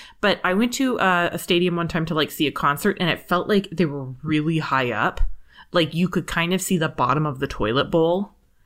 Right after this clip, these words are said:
And that's what it reminds me of, just two people sitting beside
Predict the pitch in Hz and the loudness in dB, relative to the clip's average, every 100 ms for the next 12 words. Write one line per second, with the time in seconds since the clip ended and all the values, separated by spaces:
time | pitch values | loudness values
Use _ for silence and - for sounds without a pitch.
0 | _ _ _ _ 196 180 151 180 185 - | _ _ _ _ 2 2 4 2 2 0
1 | 262 185 185 185 180 156 - 160 - - | 0 2 0 0 0 0 -2 -6 -4 0
2 | 202 202 196 185 - 170 165 151 - 165 | 0 2 2 0 2 0 -2 -2 0 -2
3 | - | -2